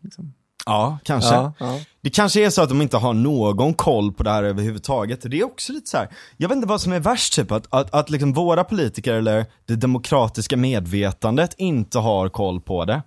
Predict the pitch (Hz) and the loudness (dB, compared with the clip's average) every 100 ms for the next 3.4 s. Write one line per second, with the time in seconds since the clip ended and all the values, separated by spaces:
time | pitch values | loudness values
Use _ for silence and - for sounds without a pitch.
0 | _ 123 110 107 120 98 117 110 87 98 | _ -4 0 2 2 2 2 0 -2 -4
1 | 117 101 110 92 - - - 123 127 120 | -2 0 0 -2 -4 -16 -2 2 2 2
2 | - 143 170 175 139 104 147 101 98 156 | 2 2 2 2 0 0 0 0 0 0
3 | 190 165 - - | -2 -4 -6 -10